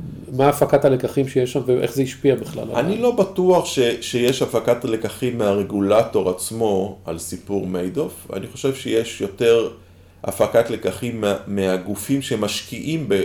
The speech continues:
Speaker 2: אה, בקרנות, שרוצות לראות, אה, כיצד מנהל הקרן, אה, יכול להגן, אה, עליהם מפני תרמית.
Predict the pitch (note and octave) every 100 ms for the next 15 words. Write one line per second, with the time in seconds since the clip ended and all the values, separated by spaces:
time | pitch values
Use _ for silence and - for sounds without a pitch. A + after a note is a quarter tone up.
0 | - - F#2 F2+ F2+ F#2+ - F#2 F2 F2
1 | - G#2 G2 - - B2+ B2+ A2 A2 -
2 | A#2+ - - - - - - - - F#2+
3 | F#2+ F#2+ F#2 F#2 F2+ - G#2 F#2+ A#2+ B2
4 | A#2+ G2 F#2+ G2+ F#2+ G2 A2+ G#2+ - B2+
5 | B2 G#2 F#2 G2 G2+ - - - - -
6 | F2+ F2+ F2+ E2+ - - G2+ - A#2 A2+
7 | G2+ F#2 F#2 A2+ A2 F#2 F2 - _ _
8 | - - F2 F2 D#2+ F#2 F#2+ F#2 F#2+ F#2+
9 | G#2 G2+ G2 F#2 F#2 F#2+ - -